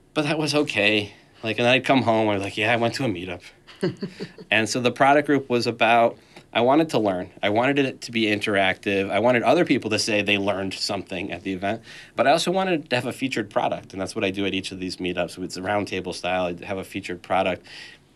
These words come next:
And each of these featured products, what we do is we take it apart. And what product person doesn't like to dissect another person's product and think about how you might do it differently in different strategies and different approaches?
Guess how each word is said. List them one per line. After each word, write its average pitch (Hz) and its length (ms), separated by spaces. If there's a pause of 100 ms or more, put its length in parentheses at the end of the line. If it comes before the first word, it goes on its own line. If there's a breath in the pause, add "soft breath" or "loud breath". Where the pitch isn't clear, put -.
(140)
And 107 100
each 135 140
of 147 80
these 135 160
featured 127 360
products, 127 580 (720)
what 123 140
we 117 100
do 127 340
is 110 360 (180 loud breath)
we 117 80
take 135 240
it 131 80
apart. 117 480
And 107 160
what 127 140
product 120 320
person 110 220
doesn't 113 180
like 110 160
to 110 80
dissect 101 480
another 110 180
person's 110 320
product 107 380
and 101 120
think 107 140
about 101 180
how - 140
you 113 160
might 101 200
do 98 100
it 90 120
differently 117 680 (260 loud breath)
in 98 60
different 95 240
strategies 120 580
and 101 100
different 98 260
approaches? 104 600